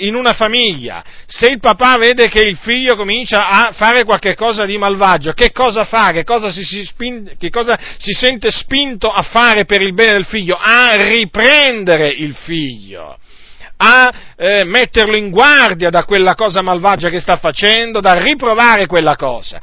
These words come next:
affinché il figlio smetta di fare quella cosa malvagia o di dire quella cosa malvagia.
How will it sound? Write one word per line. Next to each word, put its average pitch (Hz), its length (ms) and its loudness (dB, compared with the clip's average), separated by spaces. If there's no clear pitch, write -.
affinché 202 560 2
il 247 120 0
figlio 247 480 -2
smetta 175 1040 -2
di 143 120 -8
fare 220 540 0
quella 175 320 2
cosa 202 300 0
malvagia 185 560 0
o 196 80 0
di 202 160 -2
dire 220 420 0
quella 151 320 0
cosa 160 340 -2
malvagia. 143 580 -2